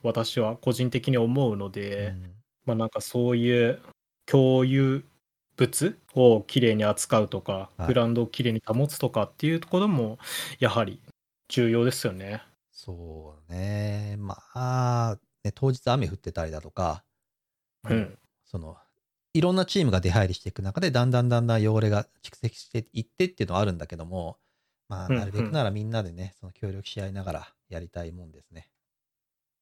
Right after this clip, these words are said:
Speaker 1: そうですね。
Speaker 2: はい。
Speaker 1: なるほど。で、まあ、なんか、その事件を受けて、えっと、今回の先ほど話した西関東の試合の、ま、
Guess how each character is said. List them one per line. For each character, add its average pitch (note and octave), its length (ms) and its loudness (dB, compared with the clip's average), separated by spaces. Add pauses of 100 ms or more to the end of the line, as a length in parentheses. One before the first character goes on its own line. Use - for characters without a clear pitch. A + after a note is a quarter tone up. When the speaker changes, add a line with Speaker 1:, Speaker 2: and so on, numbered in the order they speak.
(160)
Speaker 1:
そ C3 140 2
う G#2 40 0
で G2+ 100 -8
す - 140 -10
ね。 C3+ 180 -4 (440)
Speaker 2:
は - 60 -20
い。 - 20 -20 (1120)
Speaker 1:
な G#2 180 -8
る G#2+ 120 -8
ほ A2+ 180 -2
ど。 G2+ 320 -4
で、 G3+ 580 8
ま F#3 240 4
あ、 - 40 6
な G3+ 80 6
ん G#3+ 60 2
か、 A#2 180 8
そ D3+ 240 2
の F#3 360 6 (180)
事 E3+ 160 0
件 B2+ 340 4
を B2 100 2
受 D3 260 4
け - 60 -4
て、 G#2+ 260 -4 (280)
え B2+ 80 0
っ A#2+ 60 0
と、 A2+ 720 0
今 D#3 160 2
回 G#2 240 2
の G2+ 180 -10 (580)
先 C3+ 200 2
ほ C3 60 6
ど B2 80 4
話 C3 280 0
し - 60 -12
た - 240 -6 (120)
西 C3+ 260 -2
関 B2 300 4
東 A2+ 160 0
の G#2+ 120 -2
試 B2 260 0
合 A2+ 160 2
の、 A2+ 200 -2 (460)
ま、 C3 160 -2